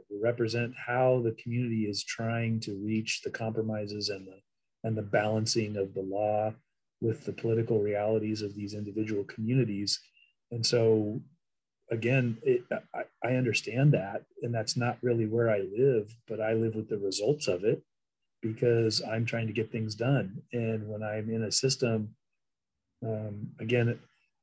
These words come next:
I like all of that. I mean, I've liked it for a long time because it's, I mean, I just find the creativity and the problem solving of it fascinating. Um, but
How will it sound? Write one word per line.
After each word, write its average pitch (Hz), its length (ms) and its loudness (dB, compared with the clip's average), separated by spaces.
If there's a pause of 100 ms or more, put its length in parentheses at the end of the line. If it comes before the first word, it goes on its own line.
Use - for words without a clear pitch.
I 147 120 6
like 113 340 4
all 127 220 -4
of 131 60 -4
that. 131 220 0
I 113 40 0
mean, 107 160 -4
I've 104 140 -4
liked 107 220 -2
it 104 120 -16
for 107 100 -10
a 104 40 -6
long 101 280 -8
time 113 460 -10 (140)
because 104 340 -10
it's, - 280 -8 (200)
I 107 40 -20
mean, 98 220 -20
I 98 60 -14
just 98 240 -14
find 104 280 -14
the 98 80 -16
creativity 101 640 -10
and 92 80 -16
the 92 60 -18
problem 101 400 -6
solving 92 420 -8
of 95 140 -12
it 95 100 -16 (140)
fascinating. 98 640 -6 (580)
Um, 107 320 -8
but 110 200 -2